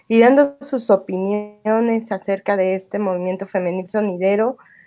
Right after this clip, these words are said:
pues, este, pues espero que más mujeres se unan, levanten su voz a través del micrófono, a través de la música y conquisten esos cuerpos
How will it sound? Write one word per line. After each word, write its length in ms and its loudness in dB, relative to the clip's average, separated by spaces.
pues, 640 0
este, 640 0
pues 220 4
espero 420 4
que 100 2
más 400 2
mujeres 680 4
se 200 4
unan, 440 0
levanten 500 -2
su 180 -14
voz 460 2
a 160 0
través 400 4
del 180 2
micrófono, 680 -2
a 80 -2
través 340 -2
de 80 -2
la 160 0
música 800 -4
y 120 -6
conquisten 720 -2
esos 340 -6
cuerpos 720 -2